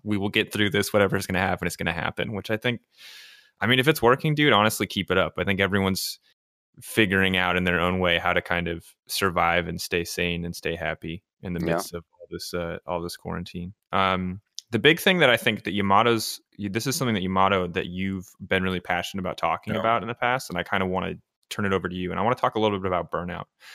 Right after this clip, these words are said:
Speaker 1: 'cause not only are you, I think, the,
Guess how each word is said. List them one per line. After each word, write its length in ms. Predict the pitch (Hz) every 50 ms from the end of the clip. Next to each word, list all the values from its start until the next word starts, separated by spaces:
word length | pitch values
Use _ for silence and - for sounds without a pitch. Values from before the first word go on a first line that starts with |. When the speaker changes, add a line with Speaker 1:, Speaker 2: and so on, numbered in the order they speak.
| - - _
Speaker 1:
'cause 140 | - 113 101
not 180 | 113 120 120 117
only 540 | 110 110 110 113 113 110 104 101 101 - _ _ _ _ _ _ -
are 100 | 98 95 95
you, 360 | 90 95 98 95 98 95 -
I 80 | 87 90
think, 200 | - 101 92 -
the, 160 | 92 95 95